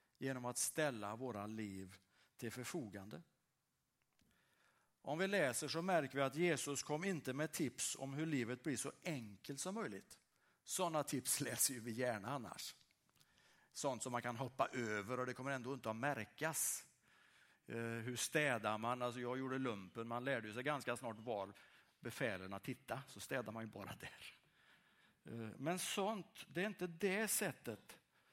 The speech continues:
som Jesus undervisar. Han talar inte om, eller rättare sagt kanske det är så att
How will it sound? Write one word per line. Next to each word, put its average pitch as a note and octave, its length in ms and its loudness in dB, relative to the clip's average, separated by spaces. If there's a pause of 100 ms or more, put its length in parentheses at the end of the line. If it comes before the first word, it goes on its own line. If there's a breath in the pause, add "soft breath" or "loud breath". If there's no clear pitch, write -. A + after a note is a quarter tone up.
(220 soft breath)
som C#3+ 260 -6
Jesus C3+ 500 -2
undervisar. G#2 800 -8 (420 loud breath)
Han C3+ 160 -2
talar F3+ 440 4
inte F3+ 280 -2
om, C3 460 -2 (580 loud breath)
eller E3+ 180 4
rättare G3+ 280 2
sagt D#3+ 160 2
kanske D#3+ 220 0
det E3+ 60 4
är D3+ 40 0
så D#3+ 160 -2
att C#3+ 160 2